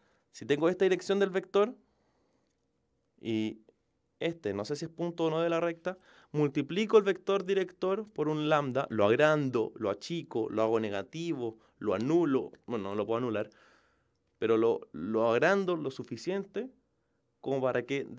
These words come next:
para definir toda la recta. ¿Ya? ¿Se entendió más o menos la idea? Tengo un punto que está en la recta. Tengo un vector director que me dice hacia dónde va la recta. Y tengo lambda que agranda o achica ese,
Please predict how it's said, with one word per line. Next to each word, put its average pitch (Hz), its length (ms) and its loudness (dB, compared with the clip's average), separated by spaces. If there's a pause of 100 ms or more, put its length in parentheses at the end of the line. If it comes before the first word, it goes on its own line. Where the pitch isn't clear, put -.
para 120 160 -4
definir 127 380 -6 (120)
toda 151 560 6
la 127 100 2
recta. 95 460 -6 (2250)
¿Ya? 107 260 -8 (920)
¿Se - 120 -6
entendió 123 420 0
más 214 120 2
o - 20 2
menos 226 160 0
la 226 80 0
idea? 220 260 0 (200)
Tengo 170 200 -2
un 202 120 -2
punto 214 240 2
que 185 60 -4
está 180 120 -6
en 196 60 -2
la 190 60 0
recta. 131 400 -6 (640)
Tengo 143 240 -4
un 151 80 0
vector 139 280 -2
director 175 360 -2
que 135 80 -8
me 127 80 0
dice 143 140 0
hacia 139 140 0
dónde 170 160 2
va 165 80 4
la 160 100 2
recta. 131 380 -4 (840)
Y 131 100 -8
tengo 139 200 2
lambda 151 400 0
que 131 160 -2
agranda 170 960 0
o 123 140 -2
achica 160 380 -4
ese, 151 360 0